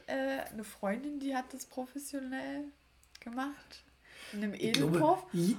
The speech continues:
Speaker 1: Und
Speaker 2: ja,
Speaker 1: da,
Speaker 2: in einem Edelpuff
Speaker 1: sie
Speaker 2: war's.
Speaker 1: hat zu mir gesagt, wenn du dir die Lizenz holst, ähm, und halt, du musst ja vorher hier in, äh, in Deutschland musst du ja vorher so einen Gesundheitstest machen und dann kannst du dir eine Lizenz holen.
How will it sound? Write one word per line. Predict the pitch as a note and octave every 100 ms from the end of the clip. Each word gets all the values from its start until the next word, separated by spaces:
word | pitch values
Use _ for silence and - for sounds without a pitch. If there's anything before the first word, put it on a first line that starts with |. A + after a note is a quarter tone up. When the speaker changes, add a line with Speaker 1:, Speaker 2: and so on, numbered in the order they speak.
| -
Speaker 1:
Und |
Speaker 2:
ja, | B3 A#3+ G3+ G3
Speaker 1:
da, | A#3 B3+ E4+
Speaker 2:
in | -
einem | F#3+
Edelpuff | D3+ F#3 G#3+ D#3+ A#3+ A3+
Speaker 1:
sie | C#4
Speaker 2:
war's. | D#4+ D#4
Speaker 1:
hat | D#4
zu | D4+
mir | D4 C#4
gesagt, | B3 A3+ A3+ A#3+ C#4+ A#3
wenn | A#3
du | A3+
dir | G#3 G#3+
die | G3 G3
Lizenz | F#3+ F#3+ - A#3 B3+ D#4 -
holst, | C4 C4+ D4 D4 -
ähm, | A3 A3 G#3+ A3 - _ _ - - - - - - - - - - - -
und | A3+ A3+ A3
halt, | A3 G3 G3 -
du |
musst | G3 G#3+ A3+
ja | G#3
vorher | - A3+ A3+ A3+
hier | G#3 F#3
in, | - - -
äh, | F#3 F3+ E3+
in | F3
Deutschland | F3+ F#3+ A3+ G3
musst | G3 G3
du |
ja | F#3+
vorher | - F#3+ F3+
so | F3
einen | E3+
Gesundheitstest | F3 G3+ A3 A#3 - - B3 A#3+
machen | A#3 A3+
und |
dann | G3
kannst | G3 F#3+ F#3+
du |
dir | F#3
eine | F3+
Lizenz | E3+ E3 - G3+ A#3+ -
holen. | C4 C#4